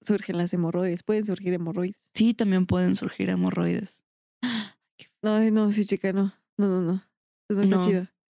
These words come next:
Speaker 1: Pero sí,
Speaker 2: Bueno, yo un-,
Speaker 1: comunicación.
Speaker 2: bueno, nada. <laughs> Yo
Speaker 1: A ver, a ver, cuenta, cuenta.
Speaker 2: <laughs> Iba a decir, yo una vez, es que siento que, que fue sexo muy salvaje, güey.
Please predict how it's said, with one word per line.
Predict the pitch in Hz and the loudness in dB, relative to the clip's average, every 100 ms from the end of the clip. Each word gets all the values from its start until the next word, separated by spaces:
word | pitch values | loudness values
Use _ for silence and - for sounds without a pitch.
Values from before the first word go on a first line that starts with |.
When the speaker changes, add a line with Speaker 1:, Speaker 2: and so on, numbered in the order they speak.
| _ _ _ - | _ _ _ -2
Speaker 1:
Pero | 285 | 0
sí, | 294 | 2
Speaker 2:
Bueno, | 294 302 247 | 2 4 4
yo | 233 | 4
un-, | 247 339 | 4 4
Speaker 1:
comunicación. | 220 214 | 4 4
Speaker 2:
bueno, | 196 | 4
nada. | 170 147 185 - _ _ _ _ | 2 0 -4 -12 _ _ _ _
<laughs> | |
Yo | 240 - - 269 | -2 2 4 4
Speaker 1:
A | |
ver, | 311 339 | 4 4
a | |
ver, | 349 285 | 2 2
cuenta, | 330 240 | 2 2
cuenta. | 226 247 208 - | 2 2 2 0
Speaker 2:
<laughs> | - | 0
Iba | 285 | 2
a | |
decir, | 277 269 262 302 302 - 262 | 2 2 0 -2 -4 0 2
yo | 320 349 | 2 2
una | 403 392 | 2 2
vez, | 233 214 262 349 - | 2 2 2 0 -2
es | 247 - | -2 0
que | 302 | 0
siento | 311 320 | 0 0
que, | - 240 - - _ - | 0 -2 -4 -20 _ -2
que | 233 | 0
fue | 247 | 2
sexo | - 247 285 | 0 2 4
muy | 240 | 4
salvaje, | 214 214 175 165 - 160 | 4 2 0 -2 -2 -2
güey. | 80 | -2